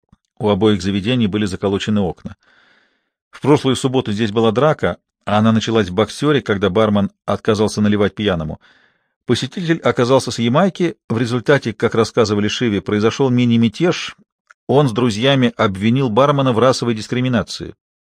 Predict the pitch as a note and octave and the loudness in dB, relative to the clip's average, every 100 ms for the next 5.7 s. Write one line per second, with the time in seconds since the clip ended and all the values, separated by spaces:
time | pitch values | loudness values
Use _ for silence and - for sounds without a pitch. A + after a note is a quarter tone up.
0 | _ C3 D3 - A2+ G#2+ G#2 G#2+ G#2+ G2 | _ -10 -6 -2 -2 -2 0 2 2 2
1 | A2+ G3 F#3+ E3 - _ - - - _ | 2 0 0 -4 -4 _ -20 -20 -20 _
2 | _ _ A2 A#2+ B2+ C3 C3 B2+ B2+ A2+ | _ _ 0 2 2 2 2 2 2 2
3 | B2 D#3+ D#3+ C3 A2 - C3 A#2+ G2+ A2 | 2 0 0 -2 -2 -2 -2 0 -2 -2
4 | A2+ - G#2 C#3 C3+ - A2 G#2+ A#2+ - | -4 -6 -4 -2 -4 -2 0 2 2 2
5 | A2 A#2 A2+ A2+ - G2+ D2 | 0 2 2 0 -2 -6 -6